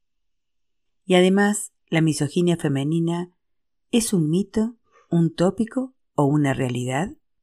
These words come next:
Misoginia femenina, mito o realidad. Tirarse de los pelos.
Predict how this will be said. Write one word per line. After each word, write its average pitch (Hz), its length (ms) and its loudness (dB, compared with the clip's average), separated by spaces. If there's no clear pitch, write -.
Misoginia 226 640 4
femenina, 139 760 -4
mito 233 580 2
o 160 100 -2
realidad. 131 580 -2
Tirarse 190 500 2
de 185 120 0
los 135 140 -2
pelos. - 580 -14